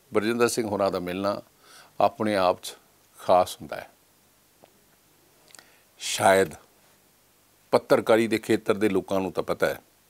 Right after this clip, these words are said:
ਉਹਨਾਂ ਨੂੰ ਮਿਲਣ ਵਾਲੇ ਲੋਕਾਂ ਨੂੰ ਤਾਂ ਪਤਾ ਹੈ, ਪਰ ਜਦੋਂ ਉਹ ਹੱਸ ਕੇ ਮਿਲਦੇ ਨੇ ਔਰ ਇਸ ਤਰ੍ਹਾਂ ਮਿਲਦੇ ਨੇ ਕਿ ਤੁਹਾਨੂੰ ਲੱਗੇਗਾ ਕਿ ਇਹ ਨੇ ਡਾਕਟਰ ਬਰਜਿੰਦਰ ਸਿੰਘ ਹਮਦਰਦ, ਮੈਂ ਇਹਨੂੰ ਪਹਿਲਾਂ ਕਿਉਂ ਨਾ ਮਿਲਿਆ,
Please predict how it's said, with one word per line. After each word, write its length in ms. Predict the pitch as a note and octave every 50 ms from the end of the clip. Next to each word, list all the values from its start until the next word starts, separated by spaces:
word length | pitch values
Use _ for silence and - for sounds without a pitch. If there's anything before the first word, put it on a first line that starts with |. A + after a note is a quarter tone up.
| _ _ _ - - - - - - - C3
ਉਹਨਾਂ 200 | C3 C3+ C3+ C3+
ਨੂੰ 120 | C3+ B2
ਮਿਲਣ 240 | A2 A2 A2 A2+ A#2
ਵਾਲੇ 240 | A2 A2 G#2 G#2+ G2+
ਲੋਕਾਂ 300 | F#2+ F#2+ F2+ - G#2 G2
ਨੂੰ 120 | G2 F2
ਤਾਂ 120 | - E2+
ਪਤਾ 220 | E2 F2+ E2+ - E2+
ਹੈ, 160 | D#2 - - - _ _ _ _ _ _ _ _ _ _ _ - - - - - - _ _ _ _ _ _ _ _ -
ਪਰ 180 | G2 G2 G2
ਜਦੋਂ 260 | G2 F#2 G2+ F#2+ A2 G#2+
ਉਹ 160 | G#2+ G#2+ G2+ - - -
ਹੱਸ 140 | A2 A2 -
ਕੇ 180 | - - A2+
ਮਿਲਦੇ 320 | G2 F2+ E2 E2 D#2+ D#2+ D2
ਨੇ 160 | D2+ C#2+ - _ _ _ _ _ _ _ _ _ _ _ _ _ _ _ _ _ _ _ _ _ - - - - _ -
ਔਰ 140 | C3+ D#3 E3+
ਇਸ 200 | F3+ G3 G3+ -
ਤਰ੍ਹਾਂ 220 | - A3 G3+ G#3 G3
ਮਿਲਦੇ 300 | F#3+ F3+ F3 D#3 F3 F3+
ਨੇ 120 | F#3+ G3+
ਕਿ 120 | E3+ F#3+ F3+
ਤੁਹਾਨੂੰ 300 | - F3+ E3+ E3+ F3 D3
ਲੱਗੇਗਾ 420 | C#3+ A#2+ A2+ C3 C3+ A#2+ C3 C#3
ਕਿ 200 | C#3+ - - - - _ -
ਇਹ 220 | C3 D3 D#3 D3+
ਨੇ 180 | B2+ A2 A#2 D3+
ਡਾਕਟਰ 460 | D#3 C#3 C3 C3+ B2+ - - C3+ C3
ਬਰਜਿੰਦਰ 480 | B2+ A#2+ B2 A2+ A2+ A#2+ A2+ A2 B2 A#2+
ਸਿੰਘ 260 | - - B2+ B2+ C3
ਹਮਦਰਦ, 520 | C3 B2+ B2 A#2+ G#2+ G2+ A2 A#2 A#2+ B2
ਮੈਂ 160 | C#3+ C3+ C3
ਇਹਨੂੰ 180 | C3+ C#3 C#3 B2 - -
ਪਹਿਲਾਂ 280 | D#3 E3+ F#3+ F#3+ E3+
ਕਿਉਂ 220 | C3 - B2+ A#2+ A2
ਨਾ 100 | G#2 F#2+
ਮਿਲਿਆ, 360 | F#2 E2 D2+ C#2+ - -